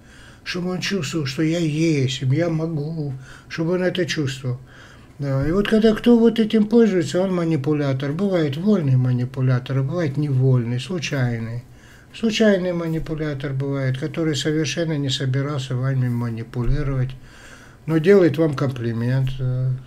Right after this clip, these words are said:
ну вот делает комплимент, потому что вы в этом нуждаетесь. Девушки нуждаются, чтобы им сказали, какая она красивая. А мужики наши нуждаются сказать, какой ты умный. Я видел детектив, где одна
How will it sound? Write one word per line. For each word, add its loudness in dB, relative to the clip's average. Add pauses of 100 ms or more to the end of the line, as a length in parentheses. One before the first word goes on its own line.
ну -4
вот -2
делает 2
комплимент, 0
потому -2
что -2 (360)
вы -2
в 2
этом 0
нуждаетесь. -2 (240)
Девушки 0
нуждаются, 0
чтобы -6
им -6
сказали, -8
какая -8
она -4
красивая. -8 (680)
А -2
мужики -2
наши -2
нуждаются 0
сказать, -6
какой -10
ты -16 (180)
умный. -4 (420)
Я 0
видел 2
детектив, -4
где -2
одна -4